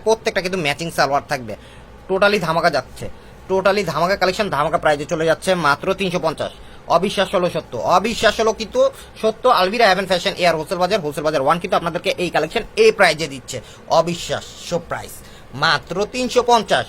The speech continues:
হোলসেল প্রাইস মাত্র তিনশো তিরিশ টাকা। বিগ ধামাকা অফার, বিগ ধামাকা প্রাইসে চলে যাচ্ছে। আবারও বলি, আমাদের শপে কিন্তু সরাসরি এসে দেখে শুনেও কিন্তু প্রোডাক্ট কিন্তু আপনারা পারচেজ করে নিয়ে নিতে পারবেন। যারা না আসতে পারবেন, তারা অনলাইনে অর্ডার করে ফেলবেন। totally ধামাকা যাচ্ছে। ওরে মাথা নষ্ট, মাথা নষ্ট।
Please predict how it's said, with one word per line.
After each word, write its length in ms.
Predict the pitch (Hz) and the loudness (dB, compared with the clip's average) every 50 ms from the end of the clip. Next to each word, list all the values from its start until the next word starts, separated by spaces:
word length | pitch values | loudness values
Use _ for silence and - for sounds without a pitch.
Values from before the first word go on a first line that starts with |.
| - - - | -6 -6 -4
হোলসেল 320 | 160 170 160 - 220 202 | -4 -4 0 0 0 0
প্রাইস 300 | 185 - 180 175 180 175 175 | 2 2 2 2 2 2 0
মাত্র 340 | 156 151 143 135 - 180 202 | -4 -4 -4 -2 -2 -4 -6
তিনশো 260 | 196 208 196 185 180 | -4 -4 -4 -4 -4
তিরিশ 260 | - 180 165 147 - | -6 -6 -6 -6 -4
টাকা। 220 | - 127 - 92 98 - - - - - - - - - | -4 -4 -4 -6 -10 -12 -14 -20 -20 -20 -20 -20 -20 -14
বিগ 220 | 120 156 196 180 170 | -10 -8 -6 -2 0
ধামাকা 280 | 175 175 185 180 185 | 0 0 0 2 0
অফার, 160 | 180 175 180 | 2 2 0
বিগ 180 | 165 143 143 127 | -2 -4 -6 -4
ধামাকা 220 | 143 131 123 123 | -4 -4 -4 -4
প্রাইসে 320 | 131 - 139 131 131 127 131 | -4 -2 -2 -2 -2 -4 -4
চলে 200 | - 185 180 185 | -4 -2 0 0
যাচ্ছে। 200 | 180 170 - 202 | 0 2 2 2
আবারও 240 | 160 139 175 220 220 | 4 4 4 2 4
বলি, 220 | 220 220 220 220 | 4 4 4 4
আমাদের 200 | 180 156 147 165 | 2 2 0 -2
শপে 180 | - 170 156 185 | -2 -2 -2 -2
কিন্তু 160 | 196 190 190 | -4 -6 -4
সরাসরি 420 | - 175 156 151 - 160 180 190 - - - - - - | -2 0 -2 -2 -2 -4 -6 -6 -8 -10 -18 -20 -10 -6
এসে 280 | - 190 196 - 240 | -4 -2 0 0 0
দেখে 220 | 214 202 180 185 170 | 0 0 -2 -4 -4
শুনেও 200 | - 170 170 160 | -4 -4 -6 -6
কিন্তু 180 | 165 165 185 | -6 -6 -8
প্রোডাক্ট 340 | 185 180 151 151 147 147 - | -8 -6 -4 -2 -2 -2 -2
কিন্তু 200 | - 160 151 170 | -4 -6 -2 -2
আপনারা 180 | 160 - 156 156 | -2 -2 -2 -2
পারচেজ 280 | - 147 - - 165 - - | 0 -2 -2 -4 -8 -8 -2
করে 180 | 185 180 180 170 | 0 0 0 0
নিয়ে 140 | 175 180 | 0 -2
নিতে 140 | 175 175 175 | -4 -2 -2
পারবেন। 240 | 170 170 147 156 131 | -2 -2 -2 -2 -2
যারা 180 | 117 139 143 143 | -2 0 0 2
না 120 | 147 165 | 2 2
আসতে 200 | 185 185 - 185 | 2 0 0 -2
পারবেন, 200 | 170 185 190 202 | -4 -4 -2 -2
তারা 140 | 185 160 143 | 0 0 0
অনলাইনে 360 | 123 127 139 151 151 151 143 | 2 0 0 0 -2 -2 -2
অর্ডার 160 | 135 127 135 | -2 -2 -4
করে 140 | 123 139 135 | -4 -6 -8
ফেলবেন। 260 | - 120 107 110 - - - - - - - - | -8 -10 -10 -10 -14 -14 -14 -14 -14 -14 -8 -4
totally 280 | 170 180 180 185 190 170 | 0 2 2 2 2 0
ধামাকা 280 | 160 139 147 143 151 | -2 -2 -2 0 -2
যাচ্ছে। 260 | 131 117 - - - | -2 -2 -6 -6 -10
ওরে 220 | 113 131 170 185 160 | -8 -6 -6 -6 -6
মাথা 320 | 120 123 135 139 131 117 | -4 -4 -4 -4 -4 -6
নষ্ট, 200 | 104 101 - - | -12 -12 -12 -12
মাথা 340 | 98 110 147 175 196 190 185 | -6 0 0 2 2 2 0
নষ্ট। 240 | 151 131 - - | -4 -6 -6 -10